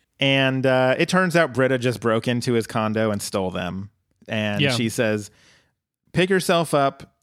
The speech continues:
Speaker 1: and when you get an apartment, install those so that you can remember that once upon a time you were kind of a douchey guy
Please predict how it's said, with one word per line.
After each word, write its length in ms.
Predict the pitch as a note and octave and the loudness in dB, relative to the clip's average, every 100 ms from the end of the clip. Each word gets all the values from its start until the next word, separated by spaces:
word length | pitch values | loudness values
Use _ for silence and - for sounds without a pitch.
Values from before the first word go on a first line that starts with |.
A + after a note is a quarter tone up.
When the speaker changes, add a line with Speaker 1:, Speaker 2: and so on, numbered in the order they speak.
| _ | _
Speaker 1:
and 120 | B2 | -2
when 100 | B2 | 0
you 40 | A#2 | 0
get 140 | B2+ | 0
an 80 | C#3+ | 0
apartment, 580 | C#3+ B2+ A2 B2 A#2+ F#2+ _ _ _ _ _ | 0 0 0 0 -2 -6 _ _ _ _ _
install 460 | A2+ - C#3+ C#3+ C#3+ | -8 -2 0 2 4
those 560 | C#3+ C#3 C#3 C3+ - | 2 2 0 -2 -6
so 120 | - | -2
that 140 | A2+ A2 | 0 0
you 120 | C3 | 0
can 120 | E3 | 0
remember 580 | D#3+ D3+ C#3+ C#3 C3+ C3+ - | 0 2 2 2 2 -2 -4
that 180 | G#2+ F#2 | -4 -4
once 200 | A2+ A#2 | -6 -8
upon 300 | B2+ C#3 C#3+ | -2 -2 -2
a 40 | |
time 600 | C#3+ C3+ B2 B2 A#2 A#2 - _ _ _ _ _ _ | -2 0 0 0 -2 -6 -10 _ _ _ _ _ _
you 320 | G#2+ A2 B2 | -6 0 2
were 480 | C3 C3+ C3+ C3 - _ _ _ | 2 2 2 0 -4 _ _ _
kind 240 | C3 A#2+ | -2 0
of 60 | B2 | 0
a 40 | |
douchey 400 | B2 C3+ C3 D3+ | 0 0 0 0
guy 680 | D3+ D#3+ C#3+ C3 B2+ B2+ B2+ | 2 2 2 2 2 0 -2